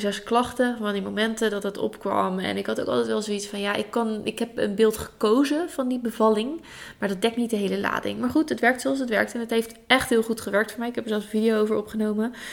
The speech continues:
Dus super. Ehm, maar nu kwam ik iemand tegen en die zei ook, "Doe, doe, ik doe ook zoiets, maar ik werk niet met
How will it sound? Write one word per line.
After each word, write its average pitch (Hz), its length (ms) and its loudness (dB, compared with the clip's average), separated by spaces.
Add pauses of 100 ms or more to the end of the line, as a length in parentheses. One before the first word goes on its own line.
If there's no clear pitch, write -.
(340)
Dus 226 380 4
super. 262 480 4
Ehm, 233 360 0
maar 240 80 -2
nu 330 100 2
kwam 294 160 2
ik 254 80 0
iemand 240 240 -2
tegen 302 360 4
en 208 100 0
die 226 100 0
zei 233 240 0
ook, 262 80 0 (100)
"Doe, 254 220 -2
doe, 240 180 -4
ik 254 100 -2
doe 226 160 0
ook - 160 2
zoiets, 226 280 -2
maar 233 140 0
ik 214 120 -2
werk 240 180 2
niet 233 140 -2
met 208 120 -2